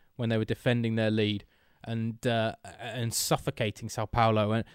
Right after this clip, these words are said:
and they really struggled. They, you know, tried to provide service from the flanks. Sao Paulo, like, we've seen them get down, up and down, particularly the right flank a lot of the time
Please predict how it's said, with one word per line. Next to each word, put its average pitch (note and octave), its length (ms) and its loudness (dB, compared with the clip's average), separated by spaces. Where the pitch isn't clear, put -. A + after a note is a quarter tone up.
and C#3 120 0
they C#3 40 6
really D#3+ 220 8
struggled. B2+ 440 4
They, B2+ 180 0
you B2 120 -6
know, G#2 200 -4
tried B2+ 300 2
to B2 140 -2
provide A2+ 400 0
service A#2 360 0
from A2+ 100 -4
the A2 60 -2
flanks. C3+ 380 2
Sao C3 120 2
Paulo, B2+ 280 4
like, A2 160 -2
we've G#2+ 100 -8
seen B2 180 0
them A2 120 0
get A2 240 0
down, A#2+ 200 0
up - 120 -6
and A2 100 -4
down, A2+ 180 0
particularly A2+ 340 -6
the G#2+ 60 -4
right A#2+ 180 2
flank A2 240 -4
a A2 40 -2
lot A2+ 120 0
of - 40 -10
the A2+ 80 -8
time G#2 260 -2